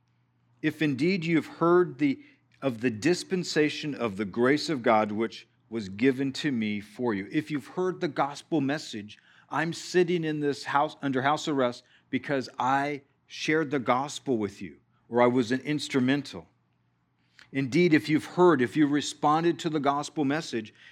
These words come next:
it was at that time because Paul was the only one in any significant way going out and sharing the good news of Jesus Christ with Gentiles. Now, you may remember Paul's habit. He would go into a town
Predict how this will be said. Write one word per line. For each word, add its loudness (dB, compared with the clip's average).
it 2
was 6
at 2
that 2
time 0
because -2
Paul 4
was 0
the 4
only 0
one 2
in -2
any -2
significant -4
way 2
going 0
out -2
and -10
sharing 0
the -4
good 0
news -4
of -10
Jesus -12
Christ -8
with 0
Gentiles. -6
Now, 6
you 8
may 6
remember 4
Paul's 4
habit. 2
He -4
would 0
go 6
into -2
a -4
town 0